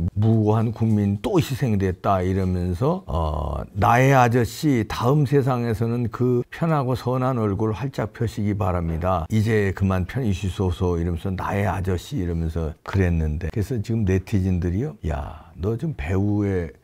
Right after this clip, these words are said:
사망을 그렇게 정치에 이용하면서 너 김문기는 너 모른 채 했잖아. 이성균은 너고 모르는 배우인데 나의 아저씨 하면서 어쩌고 저쩌고 하는데 김문기는 너 핵심 측근이었는데 너 모른 채 쌩 깠잖아."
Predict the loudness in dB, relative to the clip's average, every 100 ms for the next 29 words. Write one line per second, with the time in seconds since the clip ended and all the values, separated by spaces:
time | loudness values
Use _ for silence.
0 | -20 -10 -4 -2 -2 -2 -2 -4 -6 -8
1 | -4 -4 -4 -2 -2 -2 -2 -2 0 -2
2 | -4 -6 -6 -6 -6 -8 -4 0 0 0
3 | 0 -2 -2 -2 -2 -2 -2 -2 0 0
4 | -2 -2 -4 -6 -8 -8 -10 -12 -6 -2
5 | 0 0 0 0 0 0 0 0 2 2
6 | 2 2 0 -2 -2 0 -2 -2 -2 -2
7 | -4 -2 0 0 0 -2 -4 -4 -2 -4
8 | -4 -4 -4 -4 -4 -6 -6 -6 -6 -8
9 | -2 0 2 0 0 0 -2 -4 _ -2
10 | 0 2 -2 -2 -4 -4 -8 -4 -2 0
11 | 0 -2 -2 -4 -4 -6 -2 0 2 0
12 | 0 -4 -4 -6 -2 -4 -2 -4 -6